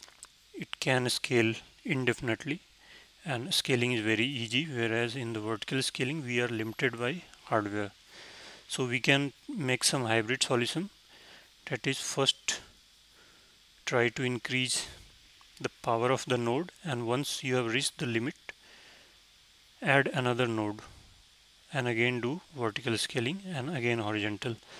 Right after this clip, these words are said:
So this would be a hybrid solution, and for the new, uh, companies or startups deploying some solution,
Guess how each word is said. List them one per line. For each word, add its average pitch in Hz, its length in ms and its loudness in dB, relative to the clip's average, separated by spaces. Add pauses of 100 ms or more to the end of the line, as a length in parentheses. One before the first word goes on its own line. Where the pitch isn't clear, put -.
(260)
So - 140 -4
this 123 320 0
would 147 260 -6
be 190 400 -4
a 143 120 0
hybrid 110 420 0
solution, 123 460 0 (920)
and 127 220 -2
for 123 200 0
the 120 120 2
new, 123 580 -2
uh, 117 420 -2 (800)
companies 123 560 -2
or 120 340 -2
startups - 760 -2 (760)
deploying 123 420 -2
some 120 200 -2
solution, 117 540 -2